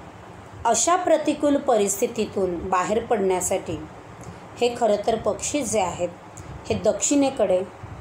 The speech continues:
न कळतच स्थलांतर करू लागतात,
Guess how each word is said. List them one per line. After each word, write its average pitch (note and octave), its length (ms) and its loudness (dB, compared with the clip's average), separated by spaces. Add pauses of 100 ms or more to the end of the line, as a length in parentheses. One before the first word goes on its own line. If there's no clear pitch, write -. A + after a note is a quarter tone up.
(640)
न A#3+ 140 4
कळतच A3+ 720 2
स्थलांतर G3+ 520 2
करू A#3+ 280 4
लागतात, A3 340 2